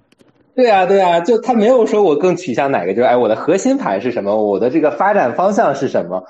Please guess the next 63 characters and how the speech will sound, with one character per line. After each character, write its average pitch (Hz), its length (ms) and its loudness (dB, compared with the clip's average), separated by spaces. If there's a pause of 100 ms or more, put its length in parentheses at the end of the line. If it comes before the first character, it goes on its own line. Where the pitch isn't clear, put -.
(120)
我 113 100 -2
的 123 120 2
最 220 160 0
终 202 160 2
目 233 120 2
标 190 240 2
是 - 160 -2
什 117 200 -2
么， 98 160 -2
什 110 100 -6
么 98 80 -4
这 98 100 -8
样 104 160 0
的， 98 60 -4
把 107 160 -2
这 120 80 0
些， 175 240 0 (100)
把 117 140 -2
这 165 140 0
些 196 320 -4 (180)
那 143 180 -2
个 107 320 -2 (140)
可 143 200 -2
能 160 200 -2
彼 180 140 -2
此 190 180 -2
对 185 160 2
立 180 100 0
的 156 120 2
这 147 160 2
些 151 240 0
粉 143 260 -6
丝 147 140 -4
群 143 180 -2
体， 107 160 -4
就 135 180 -2
是， 135 80 -14 (240)
就 151 120 -2
彼 156 160 -2
此 160 320 -4 (260)
爱 214 180 -2
好 156 200 -4
不 135 100 -4
一 117 60 -2
样 120 180 0
的 110 80 -2
这 117 100 -4
些 120 240 -2 (720)
受 - 180 -4
众 123 300 -2 (540)
都， 208 220 0
都， 208 140 0
都， 214 120 0
都 214 180 2
扔 170 180 2
进 131 140 0
来， 90 140 -2
都 170 120 -2
在 202 140 2
我 135 180 0
的 101 120 0
这 123 100 0
个， 113 100 -2